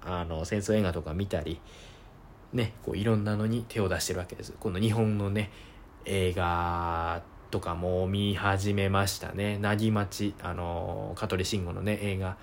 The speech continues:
なぎまちとかも見始めたり、ミッドナイトスワンなんかもね、あの、スマ-、元スマップつながりですけど、ミッドナイトスワンなんかも今見たいななんて思ってたり、こう、いろいろこうね、幅を今、広げてます、めちゃくちゃ。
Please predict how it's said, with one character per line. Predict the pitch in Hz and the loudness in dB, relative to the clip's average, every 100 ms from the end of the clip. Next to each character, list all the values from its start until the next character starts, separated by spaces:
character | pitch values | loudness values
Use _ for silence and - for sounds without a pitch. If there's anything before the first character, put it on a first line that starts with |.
| - - - - | -16 -18 -18 0
な | 107 | 2
ぎ | 101 | 4
ま | 95 92 | 4 2
ち | - 98 | 0 0
と | 95 | 0
か | 92 90 | 0 0
も | 87 87 | -2 -2
見 | 92 | -2
始 | 95 92 92 | -2 -2 -2
め | 90 | -2
た | 90 | -4
り、 | 87 95 | -4 -4
ミ | 92 117 | -2 -2
ッ | |
ド | 113 | 4
ナ | 180 | 6
イ | 180 | 6
ト | 175 | 2
ス | - | 6
ワ | 170 | 6
ン | 135 | 6
な | 98 | 4
ん | 90 | 2
か | - | -4
も | 73 82 | -8 -2
ね、 | 87 92 - | -2 -2 -8
あ | - 85 82 | -6 -4 -2
の、 | 80 90 | -2 -2
ス | - | 0
マ-、 | 110 107 | 4 6
元 | 113 110 | 4 2
ス | 107 | 0
マ | 104 | 2
ッ | 101 | 2
プ | 117 | -2
つ | 110 | 0
な | 107 | 0
が | 87 82 | 0 -2
り | |
で | 80 | -6
す | 87 - | -8 -8
け | 87 | -4
ど、 | 85 | -2
ミ | 101 | -2
ッ | |
ド | 139 | 2
ナ | 127 | 2
イ | |
ト | 127 | 2
ス | 117 | 2
ワ | 127 | 4
ン | |
な | 107 | 2
ん | |
か | 95 | 0
も | 92 | 0
今 | 95 | 0
見 | 87 | 0
た | 92 | 0
い | 95 | 0
な | 87 87 | 0 -2
な | 85 | -2
ん | 82 | -6
て | - | -8
思 | 92 82 | -8 -10
っ | |
て | - | -10
た | - 85 | -6 -6
り、 | 80 - | -6 -8
こ | - - - - | -6 -4 -6 -4
う、 | |
い | 127 | 2
ろ | 139 | 4
い | |
ろ | 135 | 4
こ | 113 117 | 2 2
う | |
ね、 | 113 | 2
幅 | - 139 156 | 4 8 8
を | 151 | 8
今、 | 147 - - - - - | 4 -2 -8 -20 -20 -8
広 | - 131 | 2 4
げ | 127 | 4
て | 117 | 2
ま | 120 113 | 0 -2
す、 | - | -4
め | 90 | -6
ち | |
ゃ | 85 | -6
く | - | -6
ち | |
ゃ。 | - | -8